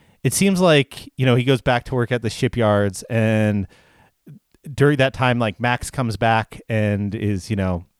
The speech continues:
in the P T S D wards and stuff like that, and Lucy's kind of, you know, no longer doing the anti-war stuff. Also, it should be noted that Jude picks up the paper one day, and it's like,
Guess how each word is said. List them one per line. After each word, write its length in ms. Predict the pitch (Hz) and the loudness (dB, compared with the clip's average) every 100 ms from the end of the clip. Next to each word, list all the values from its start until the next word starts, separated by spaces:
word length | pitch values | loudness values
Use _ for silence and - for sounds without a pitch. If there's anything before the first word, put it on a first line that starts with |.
| _ | _
in 160 | 175 160 | 0 0
the 80 | 139 | 0
P 140 | 160 | -2
T 160 | 139 131 | 0 0
S 120 | 113 | 0
D 180 | 131 120 | 0 0
wards 380 | 110 113 107 | 2 2 0
and 120 | 117 104 | -4 -6
stuff 220 | 113 - | -6 -6
like 180 | 104 - | -8 -4
that, 240 | 104 104 | -4 -4
and 140 | 95 | -4
Lucy's 300 | 104 101 101 90 | -6 -6 -8 -8
kind 200 | 104 95 | -8 -8
of, 140 | 87 _ - - - | -10 _ -20 -16 -4
you 80 | |
know, 140 | 107 101 95 | -2 -2 -2
no 200 | 107 127 127 | 2 2 2
longer 220 | 131 127 120 | 0 0 2
doing 200 | 127 123 | 0 0
the 100 | 135 | -4
anti-war 440 | 113 123 107 113 | -4 0 2 2
stuff. 180 | - 131 - | 0 -2 2
Also, 400 | 143 - 139 113 - _ - | 2 4 4 2 -4 _ -10
it 100 | - | -4
should 140 | 143 | -2
be 80 | 123 | 2
noted 240 | 120 117 | 2 0
that 120 | 107 | -2
Jude 240 | - 127 127 | -4 -2 0
picks 200 | 131 - | -2 -2
up 100 | - | -4
the 60 | |
paper 280 | - 147 135 | -2 0 2
one 160 | 117 107 | 0 0
day, 160 | 98 | -2
and 80 | 101 | -4
it's 140 | 98 - | -6 -6
like, 240 | 101 - | -6 -8